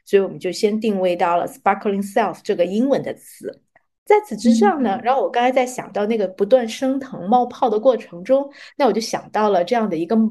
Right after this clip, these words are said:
Speaker 1: 泡泡的，的一个形象。于是我就想到了一个象声词，咕噜，咕噜，所以“咕噜”这个词就出来了。与此同时，
Speaker 2: 嗯。
Speaker 1: 我天然的又映衬到说，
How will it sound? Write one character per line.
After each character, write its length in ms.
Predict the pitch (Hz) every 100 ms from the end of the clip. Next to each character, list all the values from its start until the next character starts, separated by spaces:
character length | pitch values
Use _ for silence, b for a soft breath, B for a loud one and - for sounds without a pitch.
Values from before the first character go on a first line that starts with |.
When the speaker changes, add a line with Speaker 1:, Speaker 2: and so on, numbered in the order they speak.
| -
Speaker 1:
泡 300 | - 440 247
泡 240 | - 165
的， 160 | - - _ _
的 100 | 175
一 140 | 160
个 100 | 175
形 320 | 214 - 156
象。 400 | 185 294 262 - _ _ _ _
于 140 | 233
是 240 | 254 359
我 100 | 247
就 100 | 175
想 240 | 247 196 -
到 160 | 208
了 120 | 208 175
一 40 |
个 80 | 233
象 380 | 233 349 285 247
声 300 | 302 294 330
词， 480 | - - - - _ _ _ _
咕 100 | 330
噜， 280 | 320 330 330 - _ -
咕 120 | 311
噜， 300 | 302 311 330 - _ _
所 200 | - 285
以 160 | 392 370
“咕 160 | 359 381
噜” 60 | 403 508
这 180 | 554 359
个 60 |
词 280 | - - -
就 140 | 160 175
出 240 | - 180
来 240 | 175 -
了。 160 | - - B B B
与 100 | 302
此 200 | 440 -
同 340 | - 185 220 226
时， 300 | 220 214 170
Speaker 2:
嗯。 140 | 196 - _ _ _
Speaker 1:
我 240 | - 233 214
天 320 | 214 403 427
然 180 | 381 277
的 120 | 294
又 240 | 294 311
映 360 | 294 - 453 247
衬 300 | 220 247 196
到 220 | 202 190
说， 360 | 202 208 214